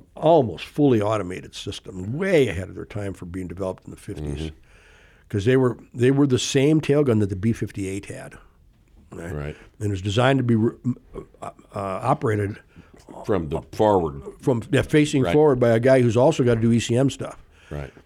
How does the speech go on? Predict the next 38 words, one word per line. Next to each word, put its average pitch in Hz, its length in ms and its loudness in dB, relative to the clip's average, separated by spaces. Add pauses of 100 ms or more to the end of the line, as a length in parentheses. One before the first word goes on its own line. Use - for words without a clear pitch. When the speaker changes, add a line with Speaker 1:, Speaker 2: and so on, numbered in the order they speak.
(120)
Speaker 1:
So 117 160 -2
his 101 120 0
workload 147 440 4
on 113 80 2
the 107 100 2
gun 139 240 2
had 117 120 2
to 107 80 0
be 101 100 0
low. 104 300 -2 (200)
So 107 140 -8
it 104 60 -4
had 113 100 0
a 113 40 -2
lot 123 200 0
of 110 80 -2
automatic 101 460 -4
features 101 420 -10
and 92 140 -12
everything. 95 320 -10 (380)
Back 110 240 0
in 117 80 0
the 98 80 -6
days 107 280 0
when 104 80 -2
there's 101 180 -6
vacuum 110 400 -4
tubes 120 200 0
and 123 100 2
relays 160 360 -2
again, 143 320 -16
it's - 140 -18
way 107 340 -4
ahead 92 160 -8
of 62 80 -16
its - 200 -16
Speaker 2:
Wow. - 60 -12
Speaker 1:
time. 101 200 -18